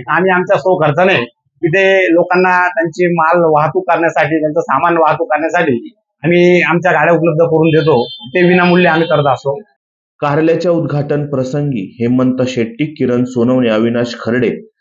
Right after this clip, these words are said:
Speaker 2: सागर चौगुले, राहुल क्षीरसागर, जय मोजवती, जगदीश महंकाळे, रवी जगताप, बबलू फलटणे, माजी उपमहापौर गुरुमीत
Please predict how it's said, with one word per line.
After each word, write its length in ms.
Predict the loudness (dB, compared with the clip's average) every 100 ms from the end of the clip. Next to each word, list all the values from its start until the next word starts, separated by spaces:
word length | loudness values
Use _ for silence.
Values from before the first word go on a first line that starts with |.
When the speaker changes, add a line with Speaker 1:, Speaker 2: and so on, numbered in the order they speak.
| _ _
Speaker 2:
सागर 360 | -4 -2 0 -2
चौगुले, 500 | 0 0 0 -2 0
राहुल 300 | 0 -2 -6
क्षीरसागर, 680 | -6 -4 -2 -4 -4 -4
जय 200 | -2 -2
मोजवती, 600 | 0 -2 0 -2 0 -4
जगदीश 380 | -4 -4 -4 -4 -2
महंकाळे, 520 | 0 0 -2 -2 -2 -6 _ _ _ -4
रवी 220 | 0 0
जगताप, 380 | 0 -2 -4 -4
बबलू 400 | -2 -2 -2 -4
फलटणे, 500 | -2 -2 0 -2 0
माजी 320 | -2 -2 0
उपमहापौर 580 | 0 0 0 -2 -2 -2
गुरुमीत 400 | 0 0 0